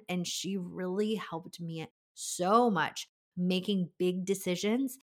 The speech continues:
and understanding what my money mindset was telling me was a limit and what was just a story I was telling myself. You guys, I cannot recommend my friend Sheila enough. So anyway, head over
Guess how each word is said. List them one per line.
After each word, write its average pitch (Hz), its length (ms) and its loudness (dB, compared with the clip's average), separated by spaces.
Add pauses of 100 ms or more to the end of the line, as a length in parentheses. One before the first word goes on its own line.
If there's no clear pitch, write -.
(160)
and 185 220 -4
understanding 294 1040 -4
what 202 340 -2
my 262 180 2
money 254 300 2
mindset 240 580 0
was 196 360 0
telling 220 400 2
me 262 100 2
was 254 160 4
a 247 60 2
limit 254 400 0 (360)
and 196 180 -2
what 180 500 2 (360)
was 185 240 0 (120)
just 160 600 0 (540)
a 170 60 -2
story 147 420 0
I 123 80 -2
was 156 140 -6
telling - 280 -10
myself. - 440 -12 (440)
You 180 100 -4
guys, 196 400 0
I - 80 0
cannot 175 300 2
recommend 175 360 0
my 170 80 -2
friend 160 240 -6
Sheila 156 320 -4
enough. 170 360 2 (280)
So 214 260 4 (380)
anyway, 254 280 4 (340)
head 262 260 6
over 233 300 4